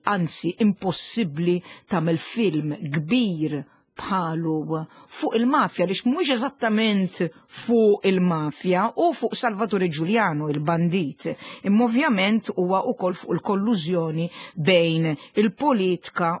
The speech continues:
u l-kriminalità organizzata. Film ferm kumpless, film straordinarju, illi verament min ma raħx dan huwa film li assolutament irid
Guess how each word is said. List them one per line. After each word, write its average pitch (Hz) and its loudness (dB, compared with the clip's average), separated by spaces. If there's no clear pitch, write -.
u 185 2
l-kriminalità 180 -2
organizzata. 151 -4
Film 175 -4
ferm 175 -2
kumpless, 208 -2
film 180 -2
straordinarju, 202 0
illi 185 2
verament 180 0
min 202 2
ma 220 2
raħx 160 -4
dan 185 -2
huwa 165 0
film 226 -2
li 202 -2
assolutament 233 -4
irid 262 -4